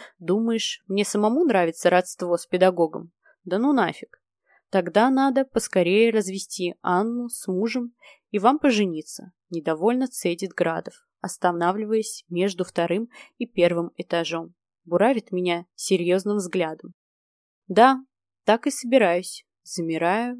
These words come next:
рядом. Вопрос серьезный, и хочется сразу расставить все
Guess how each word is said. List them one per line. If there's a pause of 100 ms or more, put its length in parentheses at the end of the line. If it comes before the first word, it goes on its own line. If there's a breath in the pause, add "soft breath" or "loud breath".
рядом. (200)
Вопрос
серьезный,
и
хочется
сразу
расставить
все